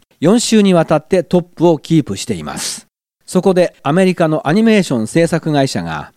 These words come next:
子供受けしそうな黄色い潜水艦を主役にした企画をビートルズの敏腕マネージャーと言われたブライアン・エプスタインに持ちかけて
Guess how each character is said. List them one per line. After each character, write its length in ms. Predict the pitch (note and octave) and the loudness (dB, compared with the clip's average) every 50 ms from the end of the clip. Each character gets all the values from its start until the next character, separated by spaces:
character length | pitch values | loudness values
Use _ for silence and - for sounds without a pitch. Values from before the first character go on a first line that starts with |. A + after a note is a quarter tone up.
| _ _ - | _ _ -4
子 100 | - D3+ | -2 0
供 280 | G3 A3 G#3 G#3 G#3 | 2 2 2 2 2
受 160 | F#3+ - - | 2 2 0
け 60 | F3+ E3 | 0 0
し 60 | - | -2
そ 220 | - - E3 D3 | -2 0 0 0
う 40 | C#3+ | 2
な 120 | C#3+ C3+ C3 | 0 -2 -4
黄 200 | - - F3+ A3 | -4 -2 0 2
色 160 | A#3 A#3 A3+ | 4 4 2
い 80 | G#3+ E3 | 0 0
潜 200 | - F#3+ F3+ E3 | 0 0 0 0
水 220 | - F#3+ E3 D3+ | 2 2 0 0
艦 240 | - D#3+ D3 C#3+ C3+ | 0 -2 -2 0 0
を 80 | C3+ | -2
主 140 | B2+ - C3+ | -2 0 0
役 240 | C3+ C#3+ C#3 - C#3+ | 0 0 0 0 -2
に 100 | C3+ B2+ | -2 -2
し 60 | - | -4
た 120 | - A#2+ A2 | -4 -8 -8
企 140 | - - | -6 -4
画 260 | - B2+ A#2 - B2 A2 | -4 -4 -4 -2 -2 0
を 200 | G#2+ G#2 G2+ - _ _ _ - | 0 0 -2 -4 _ _ _ -6
ビ 180 | C3+ E3+ A3+ A3+ | -2 0 2 2
ー 20 | |
ト 140 | E3 F#3 E3 | 2 2 2
ル 60 | D3 | 2
ズ 120 | C3 C3 B2 | 0 -2 -2
の 140 | A2 G#2 F2+ | -4 -4 -2
敏 220 | G#2+ D#3 F#3+ G3+ | 0 2 2 4
腕 140 | G#3 G3 F#3 | 4 2 2
マ 180 | F#3 F3+ F3 | 2 2 2
ネ 140 | F3+ F3+ F3 | 2 2 0
ー 20 | D#3 | 0
ジ 100 | C#3 C3+ | 0 -2
ャ 120 | A2+ A2 | -2 -2
ー 20 | |
と 120 | G#2 - G#2+ | -4 -4 -4
言 140 | G#2 G#2+ G#2+ | -2 -2 -2
わ 80 | G#2 | -4
れ 80 | G#2 G2+ | -4 -6
た 240 | - A#2 G2 F#2+ - - | -8 -8 -8 -10 -8 -6
ブ 120 | A#2 C#3 | -2 2
ラ 140 | C#3+ F#3+ A3+ | 2 2 2
イ 140 | A3+ G#3 G3+ | 2 2 2
ア 60 | F#3+ | 2
ン・ 100 | F#3 E3+ | 2 0
エ 80 | D#3+ D#3 | 0 -2
プ 160 | - E3 D#3 | -2 -4 -4
ス 100 | - - | -4 -2
タ 140 | - D#3+ D3 | -2 -2 0
イ 100 | C#3 A#2 | 0 -2
ン 100 | G#2 G2+ | -2 -2
に 120 | A2 A#2+ | -2 -2
持 140 | A#2 A#2 A#2+ | -2 -2 -4
ち 100 | - - | -4 -4
か 100 | - C#3 | -4 -2
け 140 | - C#3+ A2+ | -2 -2 -2
て 320 | - A#2+ G#2+ G2 F2+ - | 0 -2 -2 -2 -4 -10